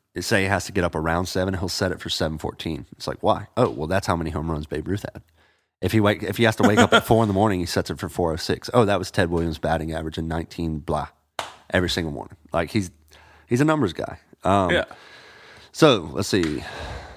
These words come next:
Speaker 1: Today, George Sisler is elected to the Hall of Fame. The lefty bat first base batted four twenty in nineteen twenty-two, playing in a hundred forty-two games of his team's one fifty-four, and batted four oh seven in all one fifty-four games in nineteen twenty, setting a season record for hits of two fifty-seven,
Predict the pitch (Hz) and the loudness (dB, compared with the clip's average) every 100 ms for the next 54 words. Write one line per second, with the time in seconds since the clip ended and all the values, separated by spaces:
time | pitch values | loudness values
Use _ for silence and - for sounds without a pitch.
0 | - - _ _ - 101 117 110 87 82 | -20 -20 _ _ -2 2 4 4 2 0
1 | 110 110 - 117 - 101 85 78 87 87 | 2 2 4 0 2 0 0 0 0 0
2 | 85 87 78 78 76 - 71 78 82 98 | -4 -6 -4 -2 -2 -4 -6 -4 0 0
3 | 104 120 87 92 - 98 90 - 76 73 | 2 0 4 4 4 0 0 0 -2 -2
4 | - 85 80 - 92 110 95 87 85 80 | 0 2 0 0 0 0 0 0 0 -2
5 | 80 85 85 98 - 90 80 80 78 - | -2 -2 -2 -4 0 -2 0 -2 0 0
6 | 95 90 82 101 104 104 104 101 98 95 | 2 2 0 0 0 0 0 0 0 -2
7 | 90 - - - - 117 123 110 90 - | -4 -12 -20 -20 0 4 4 2 0 0
8 | 98 92 87 90 87 90 87 78 71 76 | 0 0 0 0 0 -2 -4 -4 -6 -6
9 | - - - 95 107 104 - 110 104 101 | -12 -10 -2 4 4 4 2 4 4 2
10 | 98 87 80 64 82 82 82 - 78 82 | 2 2 0 0 0 0 -2 -2 -2 -2
11 | 78 80 76 76 78 85 80 80 78 73 | -4 -4 -4 -6 -6 -4 -2 -4 -6 -6
12 | 65 71 - 104 90 82 - 104 110 92 | -6 -6 -2 0 0 -2 -2 0 0 0
13 | 82 90 - 80 85 - 73 90 82 90 | -2 -6 -6 -2 -2 -4 -6 -6 -4 -6
14 | 82 82 78 | -6 -4 -4